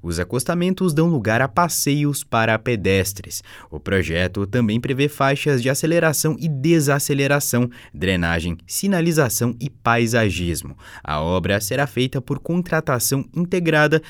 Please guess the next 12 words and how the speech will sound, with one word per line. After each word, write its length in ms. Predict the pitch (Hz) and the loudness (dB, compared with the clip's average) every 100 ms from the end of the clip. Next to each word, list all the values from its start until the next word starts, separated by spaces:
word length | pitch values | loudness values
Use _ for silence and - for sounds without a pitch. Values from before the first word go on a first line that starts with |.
| - - | -20 -4
incluindo 640 | 190 202 190 185 180 175 | -2 0 0 0 2 2
o 40 | 123 | 0
projeto 720 | 143 135 98 101 101 104 104 104 | 2 2 2 0 0 -2 -8 -4
e 140 | 151 | 0
execução. 760 | 113 110 117 131 - 87 73 - - - - | 2 2 -2 -2 -2 -2 -6 -10 -18 -20 -16
O 80 | |
prazo 480 | 73 92 92 87 92 | -6 0 0 0 -2
total 540 | 95 156 - 113 123 131 | 0 -2 0 0 2 2
é 60 | |
de 120 | 127 | 0
dois 480 | 143 107 117 120 101 | -2 0 0 2 2
anos, 380 | 98 92 95 - | 0 0 0 -2